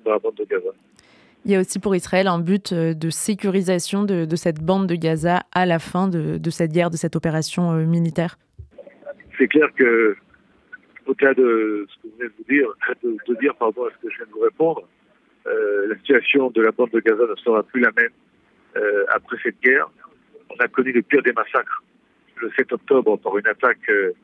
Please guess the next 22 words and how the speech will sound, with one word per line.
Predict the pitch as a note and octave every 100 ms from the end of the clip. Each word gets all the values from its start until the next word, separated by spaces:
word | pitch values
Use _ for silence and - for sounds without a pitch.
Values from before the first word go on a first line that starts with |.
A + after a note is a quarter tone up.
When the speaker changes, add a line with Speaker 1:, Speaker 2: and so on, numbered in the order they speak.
| _ _ _ _ -
Speaker 1:
euh, | G2 G2+ G2 G2 -
dramatique, | B2 B2 A#2+ - B2 - - G2 G2
gravissime | A2 - - - A2+ G2 F2+ -
contre | - - A#2
Israël, | G2+ A2+ A#2 A#2+
contre | - -
les | A2 G#2
Israéliens. | - A2+ A2 B2 - _ _ _ _ _ _ _ _
Plus | - B2+
de | A#2+
mille | B2
deux | A#2 A2+
cents | A#2+
morts, | A2+ B2 C3+ C3+ - _ _ -
des | A2+
viols | - B2 B2 -
multiples, | A#2+ G#2+ - B2+ - G#2 G#2
des |
assassinats, | G2+ G#2 G#2+ - - A2+ A#2 A2 G2
des, | F#2+ _ _ _ _ _ - -
des |
crimes | - - C3 A#2 G#2+